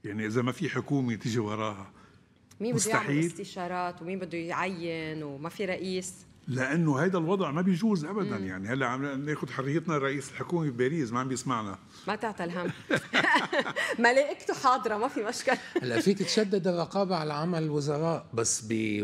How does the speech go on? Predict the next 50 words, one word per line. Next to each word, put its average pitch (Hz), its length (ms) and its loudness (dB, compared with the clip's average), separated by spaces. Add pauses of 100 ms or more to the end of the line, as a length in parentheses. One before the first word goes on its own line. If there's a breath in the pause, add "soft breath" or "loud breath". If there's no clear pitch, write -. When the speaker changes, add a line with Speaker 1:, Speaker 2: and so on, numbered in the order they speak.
(140)
Speaker 1:
أي 175 180 4
Speaker 3:
ب-، 175 40 4
Speaker 1:
عمل 202 260 0
بدها 151 300 2
قرارات 151 320 4
Speaker 2:
ما 226 80 4
بيقولوا 240 300 2
لك - 100 4
Speaker 1:
حكومية. 196 240 2
Speaker 2:
تصريف 254 280 -2
أموال، 269 340 2
ما 277 40 4
Speaker 3:
بس 269 120 2
Speaker 2:
فيك 330 120 -2
Speaker 3:
لا، 311 60 -4
Speaker 2:
تحاكمنا، 262 520 2
يعني 185 240 0
حتى 277 140 2
Speaker 3:
تصريف 269 280 2
Speaker 2:
بمجلس 277 340 0
النيابة 262 500 2
Speaker 3:
أعمال. 254 140 2
Speaker 2:
هم 247 80 -4
خارج 294 400 0
إطار 277 320 2
المحاكمة، 254 580 0
Speaker 3:
لا، 190 100 0
Speaker 2:
بيقول 208 140 2
Speaker 3:
بس 247 100 2
Speaker 2:
لك 175 60 -2
Speaker 3:
أنت 202 140 4
Speaker 2:
نحن 208 100 2
Speaker 3:
بتعرفي 233 220 2
Speaker 2:
تصريف 220 200 4
Speaker 3:
إنه 226 100 4
Speaker 2:
أعمال. 165 280 2
Speaker 3:
بظل 185 300 4
حكومة 175 400 0
تصريف 160 420 -2
أعمال 156 320 0
الوزير 139 440 0
عنده 147 260 0
صلاح-، 135 380 -2
عنده 143 340 -2
صلاحيات 139 600 -2
أكثر - 320 -2
من 135 300 -4 (340 loud breath)
وزارة 127 420 0
كاملة 143 560 -2
المواصفات؟ 120 680 -2